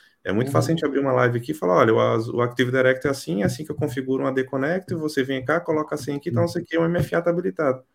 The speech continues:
Speaker 1: Tá, mas peraí, eu preciso de M F A ou não preciso? Ou seja, é, eu vejo muitas pessoas falando, "Não, eu preciso tirar uma Z quatrocentos, né,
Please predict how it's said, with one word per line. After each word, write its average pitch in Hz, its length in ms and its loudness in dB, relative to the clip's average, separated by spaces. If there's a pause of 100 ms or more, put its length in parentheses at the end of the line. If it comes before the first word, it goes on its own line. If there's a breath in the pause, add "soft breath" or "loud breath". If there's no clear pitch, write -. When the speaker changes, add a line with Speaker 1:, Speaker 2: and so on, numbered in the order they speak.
(320)
Speaker 1:
Tá, 143 120 0
mas 113 140 -2
peraí, 120 340 0
eu 120 100 -2
preciso 165 220 -8
de 160 80 0
M 127 100 0
F 120 160 -4
A 151 40 -2
ou 175 60 -2
não 185 80 -2
preciso? 104 540 -8 (240)
Ou 113 140 -2
seja, 101 340 2 (480 soft breath)
é, 101 280 2
eu 101 100 2
vejo 135 220 2
muitas 143 200 -4
pessoas 127 320 -4
falando, 117 320 0
"Não, 127 200 -2
eu 107 60 0
preciso - 200 -8
tirar 123 180 -2
uma 170 160 -2
Z 165 140 -4
quatrocentos, 117 600 -6
né, 95 260 -4